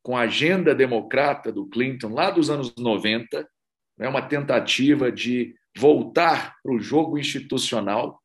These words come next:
Mas é claro que a securitização ficou de uma forma mais ou menos permanente, né? Os Estados Unidos não podem baixar a guarda mais, né? Não, não, não tem jeito, enfim.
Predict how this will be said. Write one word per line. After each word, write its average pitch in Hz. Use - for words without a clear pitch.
Mas 185
é 185
claro 165
que -
a 135
securitização 147
ficou -
de -
uma 135
forma 180
mais 180
ou 165
menos 175
permanente, 160
né? -
Os 139
Estados 143
Unidos 151
não 190
podem 175
baixar 131
a 120
guarda 113
mais, -
né? 131
Não, 156
não, 156
não 151
tem 196
jeito, 139
enfim. -